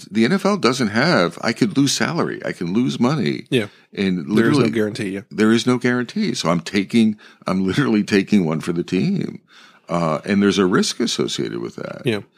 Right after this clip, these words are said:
Speaker 1: And I've, I've noticed that over the years. It doesn't happen, you know, all the time.
Speaker 2: No.
Speaker 1: But, but it's this, you know, this T-shape, this willingness to take one for the team. This
Speaker 2: But
Speaker 1: willing-
Speaker 2: again, to me, the thing that separates them is they are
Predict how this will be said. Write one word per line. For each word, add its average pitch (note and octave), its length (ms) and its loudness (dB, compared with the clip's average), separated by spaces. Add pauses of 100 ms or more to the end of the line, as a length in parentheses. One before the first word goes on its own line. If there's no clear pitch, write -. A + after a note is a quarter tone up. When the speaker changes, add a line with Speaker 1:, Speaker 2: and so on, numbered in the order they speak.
Speaker 1:
And F#2+ 180 0
I've, F2 240 2
I've G2 160 2
noticed C3+ 280 6
that A2+ 120 4
over A2+ 180 4
the G2 100 4
years. F2 600 2
It - 140 -10
doesn't C3 360 0 (300)
happen, E2+ 540 0 (360)
you F2+ 160 -4
know, C#2 280 -8
all A2 280 4
the D#2+ 140 0
time. C2 520 -6 (120)
Speaker 2:
No. A2 300 0
Speaker 1:
But, F2 420 0
but E2+ 160 -2
it's E2+ 320 -2
this, - 380 -2 (120)
you F2 160 -6
know, C#2+ 140 -4 (160)
this E2+ 260 -6
T-shape, - 520 -2
this G2 180 0
willingness A2 800 2 (360)
to G2 100 -4
take F2+ 200 0
one F2 180 -2
for - 120 -10
the D2+ 100 -10
team. - 320 -14
This E2 160 -6
Speaker 2:
But B2+ 120 4
Speaker 1:
willing- F#2+ 140 2
Speaker 2:
again, C3+ 180 4
to - 180 -2
me, A#2+ 240 2
the G#2 120 0
thing A#2 180 -4
that G#2 100 -4
separates C3 480 -4
them G2+ 180 -6
is G2+ 240 -6
they G#2 200 -2
are G2+ 500 0